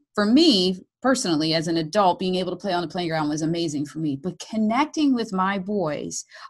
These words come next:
I've had to be their sighted guide their whole lives. So when they were growing up, we just made this connection from doing everything together. And I think that if parents could play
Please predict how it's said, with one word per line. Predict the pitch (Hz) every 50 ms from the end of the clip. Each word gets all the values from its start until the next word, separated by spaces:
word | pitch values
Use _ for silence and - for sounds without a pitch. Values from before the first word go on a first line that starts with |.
| _ -
I've | - 233 269 294
had | 294 277 247
to | 247
be | 202 240 226
their | 196 208 196
sighted | - - 190 180 180 180 165
guide | 175 170 165 160 160
their | 165 160
whole | 160 165 170 165
lives. | 160 151 - - - - - - - - - - -
So | - - 254
when | 240 240 240
they | 233 247 262
were | 277 294 277
growing | - 254 247 240 233 226 226
up, | 233 233 214 -
we | 180 180 208 226 240 262
just | 247 277 269 254 -
made | 220 208 208 208 208
this | 208 202 -
connection | - - 190 185 208 214 208 - - 202 175
from | - 180 180 165
doing | 175 202 226 226 208 170
everything | 151 143 151 151 - 156 143 139
together. | 143 135 - 135 127 131 117 92 - -
And | 208 208
I | 208 202
think | 208 - - 269 285 294
that | 285 262 220
if | 202 196 -
parents | - - 226 226 240 254 269 277 269 - - - _ _ _ _ -
could | - 190 185 -
play | - - - 214 214 220 226 240 247